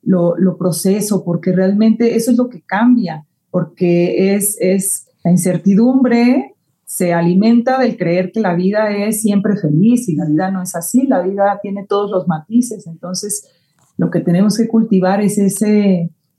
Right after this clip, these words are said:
discernimiento, esa reflexión interna, ese, ese, ese potencial de este refugio interno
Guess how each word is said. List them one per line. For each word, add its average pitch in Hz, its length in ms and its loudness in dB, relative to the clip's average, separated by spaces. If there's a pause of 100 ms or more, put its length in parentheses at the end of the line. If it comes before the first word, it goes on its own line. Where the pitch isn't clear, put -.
(120)
discernimiento, 185 1080 4
esa 196 180 -2
reflexión 190 600 0
interna, 190 720 2
ese, 185 480 -2 (360)
ese, 185 480 0
ese 190 200 0
potencial 185 840 0
de 202 60 2
este 202 220 -2
refugio 196 680 -2
interno 180 840 -4